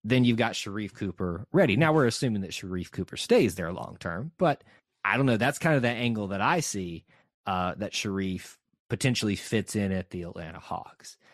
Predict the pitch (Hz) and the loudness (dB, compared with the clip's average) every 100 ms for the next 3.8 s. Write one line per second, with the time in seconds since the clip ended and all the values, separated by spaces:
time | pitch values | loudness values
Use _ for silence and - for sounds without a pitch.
0 | _ - 165 135 165 180 151 160 151 147 | _ 0 2 2 -2 -2 -2 0 2 2
1 | 147 123 131 139 165 156 - 170 165 - | 0 2 0 0 -4 -6 -2 -2 -2 0
2 | 170 170 160 120 120 113 - 120 - 113 | 4 6 6 6 4 2 0 -2 -2 -6
3 | 113 131 110 120 113 107 101 | -4 -4 -2 0 2 2 2